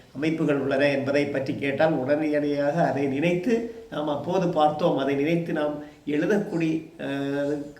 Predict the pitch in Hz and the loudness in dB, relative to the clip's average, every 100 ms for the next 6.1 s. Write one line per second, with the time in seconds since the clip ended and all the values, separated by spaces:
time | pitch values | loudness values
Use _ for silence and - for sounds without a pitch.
0 | - 143 147 175 190 165 170 165 175 147 | -8 -2 2 4 4 4 2 0 0 2
1 | 170 170 170 151 - - - - - - | 4 4 4 0 -4 -10 -14 -18 -20 -20
2 | - 170 196 180 170 165 202 196 - - | -8 -2 0 0 -2 -2 -2 -2 -6 -10
3 | 143 151 165 147 143 147 143 143 127 131 | -8 -6 -2 0 0 2 0 0 0 -2
4 | 127 123 120 120 117 117 - - - - | -2 -4 -6 -6 -6 -6 -10 -18 -20 -20
5 | - - - 139 139 143 165 147 143 165 | -20 -20 -6 -2 0 2 2 2 0 -2
6 | - | -6